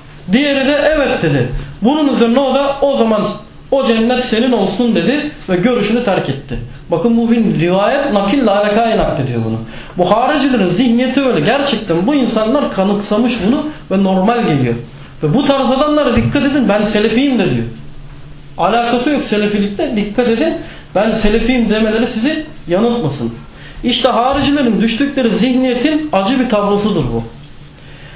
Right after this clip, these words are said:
Yani yazıklar olsun, onlar kıble ehlini tekfir etmekte ne kadar cüretliler.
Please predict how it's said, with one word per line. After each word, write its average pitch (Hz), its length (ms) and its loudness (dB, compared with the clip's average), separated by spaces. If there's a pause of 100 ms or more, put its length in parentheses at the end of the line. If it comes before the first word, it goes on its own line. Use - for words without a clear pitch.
(160)
Yani 254 260 2
yazıklar 277 420 2
olsun, 226 240 2
onlar 254 380 2
kıble 254 360 2
ehlini 220 260 2
tekfir 233 320 0
etmekte 208 480 0
ne 277 140 2
kadar 190 280 0
cüretliler. 131 580 -4